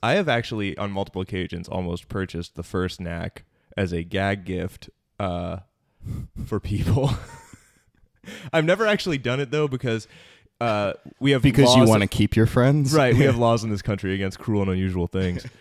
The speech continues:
Speaker 1: Uh, I don't know. Knack seems fine. People like this game.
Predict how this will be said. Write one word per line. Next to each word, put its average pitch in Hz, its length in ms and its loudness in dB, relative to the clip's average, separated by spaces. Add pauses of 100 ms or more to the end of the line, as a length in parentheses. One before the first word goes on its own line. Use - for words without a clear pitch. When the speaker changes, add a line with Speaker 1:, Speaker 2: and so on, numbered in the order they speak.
(400)
Speaker 1:
Uh, 117 300 4 (280)
I 151 100 4
don't 101 100 0
know. 90 140 -2
Knack 107 280 0
seems 92 280 -4
fine. 82 280 -4 (320)
People 214 260 2
like 220 180 0
this 170 120 0
game. 95 360 -4